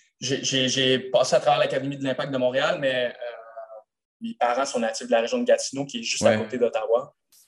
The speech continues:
Speaker 1: Donc, ça m'a permis de, si on retourne un peu plus en arrière, je suis déménagé de chez mes parents à quatorze ans pour le
Speaker 2: Hmm.
Speaker 1: C N H P. Euh, fait que j'ai manqué une bonne partie de,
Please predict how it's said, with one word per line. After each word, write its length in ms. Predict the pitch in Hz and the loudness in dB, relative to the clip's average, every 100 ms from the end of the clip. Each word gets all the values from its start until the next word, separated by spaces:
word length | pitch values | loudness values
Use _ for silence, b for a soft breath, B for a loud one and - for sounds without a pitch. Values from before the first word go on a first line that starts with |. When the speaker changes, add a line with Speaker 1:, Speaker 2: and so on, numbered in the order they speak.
| - | -4
Speaker 1:
Donc, 240 | 123 117 | 0 0
ça 140 | 120 | 2
m'a 120 | 120 120 | 2 2
permis 420 | 135 127 139 147 | 2 2 2 2
de, 580 | 139 127 123 117 113 113 - b b b b b _ _ _ _ | 6 8 8 6 4 -2 -14 b b b b b _ _ _ _
si 160 | - 143 | -8 -2
on 60 | |
retourne 280 | 127 - 151 | -2 -2 2
un 60 | 135 | 2
peu 140 | 151 | 0
plus 160 | 151 - | -6 -2
en 60 | 139 | 2
arrière, 260 | 139 165 | 4 4
je 80 | 160 | 2
suis 80 | 143 | -2
déménagé 400 | 135 139 139 165 | -6 -4 -6 -6
de 60 | |
chez 160 | 156 139 | -4 -2
mes 120 | 123 | 0
parents 220 | 120 117 | 0 0
à 400 | 139 127 107 107 - | 2 0 -2 -6 -2
quatorze 400 | 127 143 - 127 | 0 0 -2 -6
ans 100 | 127 - _ | -8 -10 _
pour 140 | - 117 | -12 -2
le 80 | |
Speaker 2:
Hmm. 40 | 113 | 2
Speaker 1:
C 140 | 127 | 6
N 120 | 117 | 4
H 240 | 113 110 - | 4 -2 -2
P. 340 | 135 139 143 _ _ _ - | 0 0 -2 _ _ _ -12
Euh, 180 | 107 113 | -8 -8
fait 160 | - | -8
que 60 | 113 | -4
j'ai 100 | 123 | 0
manqué 580 | 127 127 127 160 160 139 | 2 2 2 4 6 4
une 200 | 120 117 | 2 4
bonne 200 | 139 139 | 2 4
partie 340 | 175 - - | 0 0 -6
de, 260 | 135 120 | 0 2